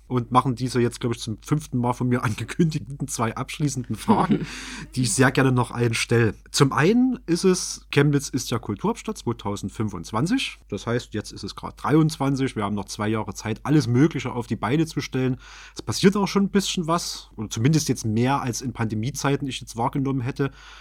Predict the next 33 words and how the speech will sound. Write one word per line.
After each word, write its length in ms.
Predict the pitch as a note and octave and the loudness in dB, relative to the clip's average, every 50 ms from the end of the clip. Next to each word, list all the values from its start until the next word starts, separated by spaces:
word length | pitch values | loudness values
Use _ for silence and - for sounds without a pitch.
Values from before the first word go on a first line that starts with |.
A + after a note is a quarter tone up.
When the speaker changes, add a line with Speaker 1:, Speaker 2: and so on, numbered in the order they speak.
| - - - | -20 -10 -6
Speaker 1:
Momentan 360 | G#2 G#2+ G#2 - A2+ A#2 A#2+ | -4 -4 -2 0 0 0 0
scheint 200 | - - A2 G2+ | 0 -4 -6 -8
viel 240 | - - - C#3+ C#3 | -8 -4 -2 0 0
loszugehen. 840 | B2 A2+ A#2+ C#3+ E3 - - - - - - D#3 D#3 D#3 D#3+ D#3 - - | 2 4 4 4 4 2 -4 -10 -10 -4 0 2 2 2 0 -4 -8 -6
Und 120 | - B2 A#2+ | -2 2 2
jetzt 180 | C3 - - | 2 2 2
ist 120 | A2+ - - | -4 -2 2
für 100 | D3 C#3 | 4 4
uns 160 | D#3 F#3+ - | 4 6 4
natürlich 240 | F#3+ - D#3+ E3+ - | 2 2 2 0 0
die 80 | C3+ | 0
Möglichkeit, 480 | A#2+ A#2+ D3 D#3+ E3+ - - - B2+ - | 4 4 4 4 2 0 -2 -2 -2 0
mal 80 | C3 | 0
so 80 | A#2 A#2+ | 0 0
ein 20 | |
bisschen 260 | A2+ B2 - - A#2 G2 | 0 0 -2 -2 -2 0
rumzuspinnen. 680 | A2+ A#2 C3+ - - A2 - - - G#2 F#2 D#2+ D2+ - - - - - | 0 0 0 0 -2 -4 -4 -2 -2 -2 -2 -2 -8 -12 -16 -20 -18 -6
Speaker 2:
Mhm. 480 | - G#3 G#3 G3 G3 G3 F#3+ F#3+ G3+ G3 - - - - - | -2 0 0 0 0 0 -2 -4 -6 -8 -10 -16 -20 -16 -12
Speaker 1:
Also 140 | - G2 F#2+ | -12 -8 -6
die 120 | A#2 A#2 | -6 -6
Frage 300 | - - A#2 C#3 B2+ C3+ | -4 -2 -2 0 0 -2
ist, 220 | - C3 A2+ A#2 | -4 -4 -6 -2
was 440 | G#2+ A2+ F#2 F#2+ F2+ F2 F#2+ G2 G2 | -2 -2 -2 -4 -8 -10 -12 -4 0
wünschst 440 | C3 F3+ A3+ A3+ - - - - - | 2 2 4 4 2 0 -2 -2 -6
du 60 | A#2 | -8
dir 420 | A2 - G#2+ G#2+ B2 D3 F#3 A3 A#3 - | -8 -6 -4 -2 0 0 0 -2 -4 -10
für 160 | - - A#2 | -10 -10 -10
die 140 | G2 - A2+ | -8 -8 -10
Kulturhauptstadt 1000 | - - - A2 G#2+ - - - D3 D3 D#3 B2 D3 D#3 - - - B2 A#2 - | -8 -4 -4 -4 -4 -6 -10 -10 -6 -4 -2 -2 -4 -4 -6 -8 -8 -8 -8 -8
zweitausendfünfundzwanzig? 1300 | - - A#2+ A#2 A#2 - G#2+ G#2+ A2 - A2+ A2 - - G#2+ A2 G#2+ G2 - - G2 F#2 F#2+ F#2+ F#2 D#2+ - | -8 -6 -6 -6 -6 -6 -8 -8 -8 -8 -10 -10 -6 -4 -4 -2 -4 -4 -6 -6 -6 -6 -4 -6 -8 -8 -10
Und 120 | F#2 F#2+ | -8 -8
das 160 | G2+ F#2+ - | -8 -8 -10
können 380 | - - A#2+ A2 A2+ A2+ A2 | -4 -2 -2 0 0 -2 -4